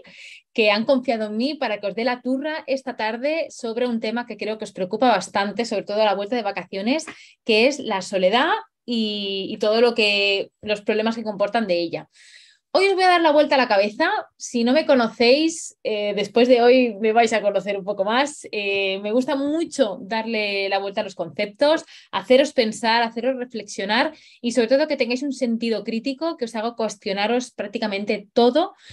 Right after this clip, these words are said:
lo que, pues eso, todo lo que habéis venido a hacer a-, aquí, a convivir con los perros. Bueno, aquí en esta foto está mi, mi compañero Bongo, que ahora mismo, de hecho, está en la misma posición. Fijaros,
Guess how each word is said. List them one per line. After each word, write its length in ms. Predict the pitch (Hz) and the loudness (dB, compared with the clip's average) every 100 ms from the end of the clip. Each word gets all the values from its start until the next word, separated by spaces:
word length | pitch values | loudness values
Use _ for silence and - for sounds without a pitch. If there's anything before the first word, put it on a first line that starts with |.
| - | -18
lo 240 | - 202 190 | 0 0 2
que, 680 | 196 185 175 175 170 165 151 | 4 6 8 8 6 4 0
pues 140 | 170 151 | -10 -14
eso, 180 | 143 - _ _ | -16 -18 _ _
todo 220 | - 247 247 | 4 6 6
lo 100 | 233 | 6
que 260 | 214 196 | 4 4
habéis 340 | - 202 196 202 | 4 0 -2 -4
venido 280 | 208 202 | -4 -2
a 40 | 190 | -4
hacer 360 | - 202 - - | -2 -4 -4 -2
a-, 240 | 185 165 | 0 0
aquí, 340 | 185 - 240 | -2 -2 0
a 140 | 262 196 | 0 0
convivir 360 | 196 190 190 | -2 -4 -6
con 100 | 190 | 0
los 140 | 185 - | -2 -2
perros. 360 | 156 147 147 - - - - | -12 -12 -16 -20 -20 -16 0
Bueno, 300 | 285 262 - | 4 4 2
aquí 360 | 226 233 294 349 | -2 2 4 6
en 160 | 285 | 6
esta 240 | 254 254 247 | 6 2 2
foto 400 | 285 302 370 392 | 2 4 2 2
está 280 | 226 - 226 | 0 -2 -2
mi, 420 | 220 202 196 143 | -2 -4 -6 -6
mi 100 | 214 | -8
compañero 420 | 220 190 208 220 | -6 -4 -2 -2
Bongo, 260 | 190 208 269 508 - | -2 0 2 2 0
que 120 | - 247 | 2 4
ahora 140 | 320 | 6
mismo, 360 | 269 294 359 370 | 4 2 0 4
de 100 | 226 | 4
hecho, 160 | 247 | 2
está 240 | 320 294 302 | -2 -4 -2
en 160 | 269 | -2
la 140 | 220 196 | -2 -6
misma 380 | 202 254 302 370 427 - | -2 -4 -4 -10 -12 -6
posición. 800 | 226 208 196 190 190 175 180 - _ | -4 -4 -8 -2 0 0 -4 -18 _
Fijaros, 720 | 214 202 196 180 180 - - | -10 -6 0 0 0 -10 -20